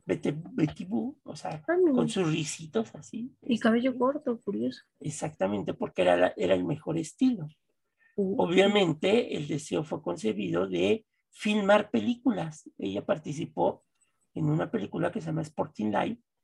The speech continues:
Speaker 1: con un papel menor, y tras ser invitada durante una visita que realizaba a los estudios en Hollywood, y acompañada de su mamá y algunas amigas, en septiembre de mil novecientos veintiocho, en la Ciudad de México la coronaron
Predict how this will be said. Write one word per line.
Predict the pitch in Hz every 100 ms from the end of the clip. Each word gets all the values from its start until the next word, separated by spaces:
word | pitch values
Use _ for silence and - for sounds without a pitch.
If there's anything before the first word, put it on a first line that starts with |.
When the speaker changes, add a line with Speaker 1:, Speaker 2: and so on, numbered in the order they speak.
| _
Speaker 1:
con | - 147
un | 139
papel | - - 160
menor, | 214 233 185 254 _ _ _ - - _
y | 190
tras | - - -
ser | 233
invitada | 240 254 - 247 240
durante | 175 156 -
una | 180 196
visita | 208 208 202
que | -
realizaba | 156 151 156 151 -
a |
los | 190 - -
estudios | - - 180
en | 156 156
Hollywood, | 226 226 190 208 - _ - - _
y | -
acompañada | - 180 156 160 175 202
de | 190
su | 214
mamá | 226 240 233
y | 190
algunas | 180 180 180 190
amigas, | 240 202 175 196 _ _ _ _ _
en | - -
septiembre | 196 - - 196 202 208
de | 170 165
mil | 190 277
novecientos | 320 269 190 202 - 220
veintiocho, | 233 247 233 180 - - - _ _ _ _ -
en | 185
la | 196 247
Ciudad | - 254 233
de | 233
México | 208 - - 226
la | 220 -
coronaron | 160 156 151 233 247 233